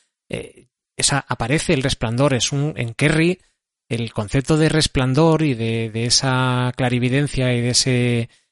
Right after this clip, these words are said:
eh, poder que tienen los personajes está en el mundo de Stephen King, en ese universo. No tiene por qué hacer una secuela directa.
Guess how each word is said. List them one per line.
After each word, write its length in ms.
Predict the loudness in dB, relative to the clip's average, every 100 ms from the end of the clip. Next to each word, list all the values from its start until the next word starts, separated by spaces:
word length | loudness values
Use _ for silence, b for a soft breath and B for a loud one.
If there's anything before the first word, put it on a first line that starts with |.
| _ _
eh, 220 | -4 -2 -2
poder 480 | 0 2 2 2 -2
que 100 | -2
tienen 220 | 0 0
los 120 | 0
personajes 640 | -2 -2 0 0 0 -4 -8 _
está 420 | -6 -2 0 0
en 100 | 0
el 100 | -4
mundo 300 | -4 -2 -2
de 80 | -4
Stephen 340 | -4 -6 -8 -6
King, 120 | -4
en 100 | -2
ese 180 | -2 -2
universo. 520 | 0 0 0 0 -4 _ _ _ _
No 220 | -4 -2
tiene 340 | 0 2 2 2
por 140 | 0
qué 80 | -2
hacer 160 | -2 0
una 100 | 0
secuela 360 | 0 -2 -2
directa. 440 | 0 0 -2 -6